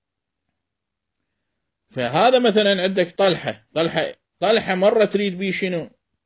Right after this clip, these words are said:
طلحة مرة تريد بيه مثلا نبت معين، أو شو تريد بيه؟ أو تريد، آه، اسم الشخص. أو حمزة، مرة تريد يقال أنه حمزة هم معنى من، آه، من معانيها النبات.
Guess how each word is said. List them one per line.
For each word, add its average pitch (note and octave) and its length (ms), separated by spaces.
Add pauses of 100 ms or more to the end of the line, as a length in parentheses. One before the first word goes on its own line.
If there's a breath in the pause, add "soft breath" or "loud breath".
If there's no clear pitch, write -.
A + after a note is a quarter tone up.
(1200)
طلحة E3 460
مرة E3 260
تريد E3+ 300
بيه D#3 100
مثلا D3+ 300
نبت D3+ 340
معين، G2+ 400 (640)
أو C3+ 120
شو D3+ 140
تريد C#3+ 300
بيه؟ A#2 160 (760)
أو B2+ 160
تريد، E3+ 480 (580)
آه، A2 400
اسم - 180
الشخص. - 560 (560)
أو C#3+ 120
حمزة، D3 480 (380)
مرة F3 200
تريد F#3 280
يقال D#3+ 340
أنه D#3 200
حمزة D3+ 360
هم D3+ 160 (140)
معنى D3 260
من، C#3+ 260
آه، - 640 (300)
من C#3+ 200
معانيها C#3 560
النبات. C#3 600